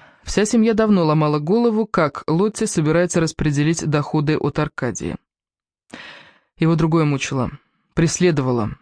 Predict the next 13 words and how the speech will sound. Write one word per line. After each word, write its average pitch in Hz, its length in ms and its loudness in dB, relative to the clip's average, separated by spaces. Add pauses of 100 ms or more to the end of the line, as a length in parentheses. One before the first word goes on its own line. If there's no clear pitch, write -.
(160)
завязывало 160 880 2
в 147 240 -2
узел 147 320 0
внутренности, 139 880 0
превращало 160 540 0
еду 156 280 0
в - 140 -6
прах 175 340 0
на 135 100 0
языке. 135 420 -8 (1300)
Почему - 320 0
она 269 160 2
умолчала, 247 720 -2